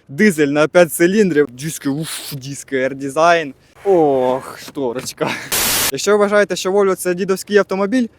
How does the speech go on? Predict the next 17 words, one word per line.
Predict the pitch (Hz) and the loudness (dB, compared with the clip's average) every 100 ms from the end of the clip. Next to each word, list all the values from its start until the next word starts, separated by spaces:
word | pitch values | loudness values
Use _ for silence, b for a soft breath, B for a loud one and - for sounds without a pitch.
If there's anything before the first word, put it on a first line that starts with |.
| b | b
то | 175 | 0
ви | |
погляньте | 180 202 226 196 | 2 4 4 4
на | 165 170 | -2 -2
цю | 185 | 0
Volvo. | 190 185 160 151 - | 2 2 -2 -8 -4
Вона | 143 165 208 | 0 4 4
в | |
червоному | - 185 208 214 190 170 | 2 2 4 4 2 2
гарному | 185 196 175 175 | 2 2 0 -4
кольорі, | 190 208 156 | 2 2 2
вона | 117 135 | -2 -6
у | 180 | -6
нас | 165 - | -8 -6
на | 160 | -6
обвісах | 160 156 202 - - | -6 -6 -8 -8 -4
R-Design. | 165 165 151 147 175 202 160 | -4 -4 -8 0 4 4 4